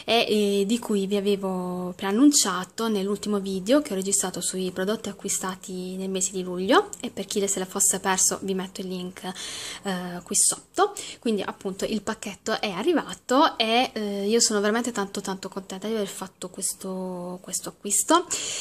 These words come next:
e, eh, mi sento anche emozionata nel parlarne, perché si tratta di cosmetici, mm, di un'azienda nata di recente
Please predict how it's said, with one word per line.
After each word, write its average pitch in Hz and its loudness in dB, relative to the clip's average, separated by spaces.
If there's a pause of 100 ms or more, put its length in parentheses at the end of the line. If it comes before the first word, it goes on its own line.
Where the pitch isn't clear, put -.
(160)
e, 226 4
eh, 208 2
mi 208 4
sento 226 4
anche 226 -2
emozionata 202 -2
nel 185 -4
parlarne, 180 -6 (340)
perché 240 0
si - 0
tratta 196 -4
di 196 -4
cosmetici, 233 6
mm, 202 2 (100)
di 208 2
un'azienda 220 2
nata 190 0
di 196 -2
recente 196 -2